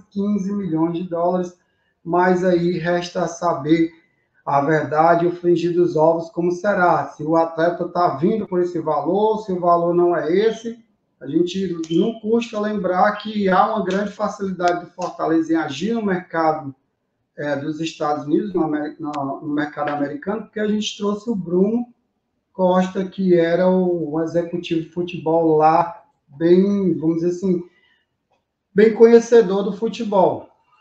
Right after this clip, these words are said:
Então, a gente espera por mais detalhes dessa contratação, mas o de certo é que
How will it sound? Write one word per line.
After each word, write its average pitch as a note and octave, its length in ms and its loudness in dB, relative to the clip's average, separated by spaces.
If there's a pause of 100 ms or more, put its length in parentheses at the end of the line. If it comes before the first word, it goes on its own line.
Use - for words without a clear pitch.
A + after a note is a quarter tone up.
(100)
Então, E3 260 0
a F#3+ 100 2
gente G3+ 240 0
espera G3+ 540 2
por G3 180 -6
mais F#3 280 2
detalhes F3+ 560 -2
dessa E3 280 -6
contratação, E3 1000 -6
mas F3 180 2
o E3 60 -4
de E3 100 -10
certo F3 500 -6
é E3 80 -4
que E3 400 -4